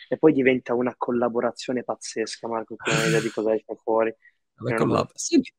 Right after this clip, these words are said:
Speaker 2: ma sai che, eh, sei stato bravo a avere già la... il tuo merch? Io non ce l'ho dopo nove anni, eh, tu invece sei già tutto merciato.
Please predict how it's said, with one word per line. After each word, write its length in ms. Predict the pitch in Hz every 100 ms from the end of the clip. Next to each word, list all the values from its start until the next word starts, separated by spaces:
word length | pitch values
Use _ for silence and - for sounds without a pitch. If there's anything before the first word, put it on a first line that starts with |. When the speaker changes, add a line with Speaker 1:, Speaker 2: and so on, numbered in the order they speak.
| -
Speaker 2:
ma 120 | -
sai 280 | - - 330
che, 500 | - 117 104 98 202
eh, 200 | - 113
sei 140 | - 160
stato 240 | 233 233
bravo 240 | 233 349 370
a 20 |
avere 240 | 113 104
già 180 | 101 110
la... 160 | 107 107
il 140 | - 113
tuo 160 | 120
merch? 500 | 110 113 87 - - 92
Io 120 | 143
non 120 | 233 139
ce 140 | -
l'ho 120 | 117
dopo 240 | 120 113 120
nove 300 | 123 127 151
anni, 400 | 95 113 135 202 -
eh, 360 | 90 85 87
tu 80 | -
invece 280 | - 113 -
sei 180 | 170 101
già 140 | 104 92
tutto 300 | 131 131 117
merciato. 720 | 110 92 - 135 - -